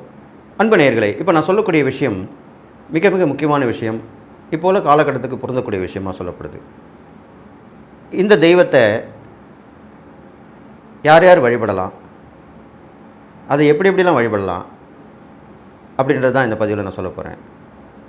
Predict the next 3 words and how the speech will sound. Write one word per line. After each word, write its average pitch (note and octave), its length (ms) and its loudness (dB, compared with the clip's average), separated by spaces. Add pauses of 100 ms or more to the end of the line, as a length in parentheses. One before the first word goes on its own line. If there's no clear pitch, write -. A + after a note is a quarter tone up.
(1600)
இப்போ F3 200 2 (680)
நடைமுறையில D3+ 460 2 (1160)
பிரபலமாக D#3 500 4